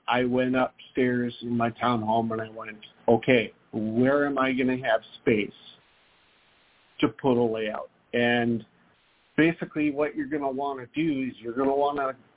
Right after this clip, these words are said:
you're gonna wanna go on Google and you're going to, uh, Google the size difference of each gauge and figure out what gauge best works for you. Yeah, I can hear you.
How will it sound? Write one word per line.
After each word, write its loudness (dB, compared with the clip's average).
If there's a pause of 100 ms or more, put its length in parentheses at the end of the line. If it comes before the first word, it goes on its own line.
(120)
you're 2
gonna 2
wanna 4
go 2
on 4
Google 2 (240)
and 0
you're 2
going 2 (100)
to, 2 (320)
uh, 2 (640)
Google 4
the -4 (680)
size 2
difference -4
of -8 (140)
each -4 (200)
gauge 0 (1600)
and 2 (100)
figure -2
out 0 (200)
what -4
gauge -4 (880)
best 0
works -4
for -2
you. -2
Yeah, 4
I 0
can -6
hear -4
you. -6